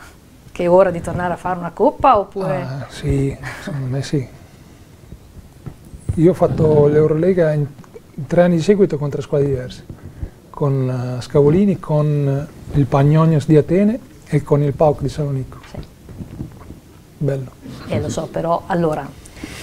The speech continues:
Speaker 1: c'è questo, mm, secondo me, la discrepanza, cioè che tra giocare l'Eurolega e giocare la fiba Europe Cup, no? C'è una bella differenza, quindi anche per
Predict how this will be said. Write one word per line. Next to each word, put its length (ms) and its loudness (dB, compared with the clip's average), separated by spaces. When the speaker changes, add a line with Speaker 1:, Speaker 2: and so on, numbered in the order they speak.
Speaker 1:
c'è 180 -2
questo, 480 -2
mm, 220 -4
secondo 340 -2
me, 280 -2
la 120 -2
discrepanza, 720 -4
cioè 80 -10
che 140 -4
tra 160 0
giocare 340 4
l'Eurolega 680 2
e 40 0
giocare 360 -2
la 100 -4
fiba 360 0
Europe 400 2
Cup, 300 -2
no? 220 -2
C'è 140 -10
una 100 -6
bella 160 -2
differenza, 640 -4
quindi 440 0
anche 360 -2
per 340 0